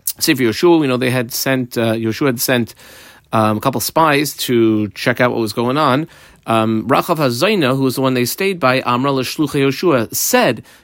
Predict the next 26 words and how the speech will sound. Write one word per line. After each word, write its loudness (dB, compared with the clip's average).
to 2
the, 0
um, 0
uh, -2
emissaries, 0
the, -6
the -8
spies 0
that -8
Yoshua -2
had -4
sent, -2
she -4
said, -2
"Ki -4
shamanu, 2
we 2
heard, 0
Eis 2
asher -2
havis -2
Hashem -2
es -4
me -2
Yam 2
Suf." -10